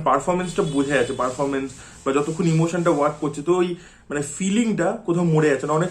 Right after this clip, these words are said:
পরবর্তীকালে রিমেক হয়েছে, যেটা না ওই ছবিটা, অরিজিনাল ছবিটার এসেন্সটাকে ক্যাপচার করতে পারেনি, ইমোশনটা ওয়ার্ক করেনি, সেটা কিন্তু এই ছবিটার ক্ষেত্রে হয়নি। So আমি যখন প্রেমী রিভিজিট করলাম, আমার তো ছবিটা personally খুবই ভালো লাগলো। আপনাদের কি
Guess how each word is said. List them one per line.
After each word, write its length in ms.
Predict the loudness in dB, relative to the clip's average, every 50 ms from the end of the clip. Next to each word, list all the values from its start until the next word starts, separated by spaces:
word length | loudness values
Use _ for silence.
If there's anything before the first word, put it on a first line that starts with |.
| 0
পরবর্তীকালে 540 | 2 4 4 4 4 2 0 -2 0 0 0
রিমেক 320 | 0 2 2 0 0 0 2
হয়েছে, 280 | 2 2 2 0 -2
যেটা 200 | -4 -2 -2 0
না 80 | 0 0
ওই 60 | -2
ছবিটা, 340 | -2 -2 -2 -2 -2 -2 -2 -2
অরিজিনাল 380 | 0 0 0 0 -2 -2 -2 -2
ছবিটার 240 | -2 -2 -2 -4 -4 -4
এসেন্সটাকে 480 | -6 -4 -2 -2 -2 -2 0 -2 -2 -2
ক্যাপচার 360 | -2 -4 -6 -2 -2 -2 -2
করতে 240 | -2 -4 -6 -4 -4
পারেনি, 380 | -4 -4 -4 -4 -6 -8 -10 -14 -18 -20 -20 -8 -2
ইমোশনটা 460 | 0 0 2 2 0 -2 0 0 2
ওয়ার্ক 260 | 2 4 2 2 2 0
করেনি, 280 | 0 0 0 0 -2
সেটা 220 | -4 -2 -2 -2 -2
কিন্তু 240 | -2 0 0 2
এই 60 | 0 0
ছবিটার 260 | 0 -2 -2 -2 -2
ক্ষেত্রে 260 | -2 -2 -4 -4 -6
হয়নি। 300 | -6 -6 -8 -10 -10 -12 -6 -2
So 60 | 0 2
আমি 260 | 2 4 4 4 4
যখন 200 | 4 2 2 0
প্রেমী 320 | -2 0 0 0 2 2
রিভিজিট 480 | 2 2 0 0 -2 0 0 0 0 2
করলাম, 260 | 0 0 2 2 0
আমার 200 | 0 0 -2 -2 -4
তো 60 | -4
ছবিটা 300 | -6 -4 -4 -4 -2 -2
personally 400 | -2 -2 -4 -4 -4 -6 -8 -8 -8 -10
খুবই 200 | -10 -6 -6 -4
ভালো 280 | -2 0 0 0 0
লাগলো। 340 | 0 -2 -2 -4 -4 -6 -6 -8 -14 -12 -6
আপনাদের 440 | -4 -2 -2 -2 -2 2 4 4 4
কি 280 | 2 0 -6 -6 -6